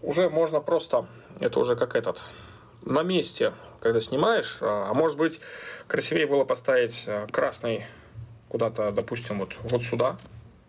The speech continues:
Но когда мы поставим вот сюда, мы скажем, «Блин, наверное, лучше поставить другое место». А, смотрите,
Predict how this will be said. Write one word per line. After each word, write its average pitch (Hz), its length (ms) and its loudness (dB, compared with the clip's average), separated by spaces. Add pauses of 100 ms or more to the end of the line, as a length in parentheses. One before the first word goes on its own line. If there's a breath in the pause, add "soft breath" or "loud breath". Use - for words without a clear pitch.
(540)
Но 104 320 4
когда 110 220 0
мы 113 80 0
поставим 110 440 0
вот 107 120 0
сюда, 170 240 2
мы 127 120 -8
скажем, 113 320 -2
«Блин, 117 200 0
наверное, 110 520 0
лучше 131 220 0
поставить - 300 -4
другое 165 280 2
место». 151 340 -2 (380 loud breath)
А, 113 320 2 (220)
смотрите, 170 420 0